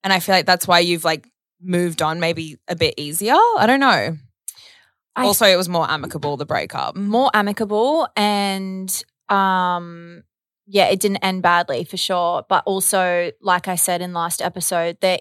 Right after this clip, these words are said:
Speaker 2: is that, uh, small part of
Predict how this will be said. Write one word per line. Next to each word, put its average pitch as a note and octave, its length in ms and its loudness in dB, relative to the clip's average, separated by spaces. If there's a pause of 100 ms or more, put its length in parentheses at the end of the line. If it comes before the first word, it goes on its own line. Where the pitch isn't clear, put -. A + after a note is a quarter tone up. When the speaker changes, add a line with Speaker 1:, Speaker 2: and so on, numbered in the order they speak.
Speaker 2:
is F#3+ 260 -4
that, F3+ 300 0 (680)
uh, F3 480 2
small G3 520 0
part F#3 340 2
of F3+ 320 -4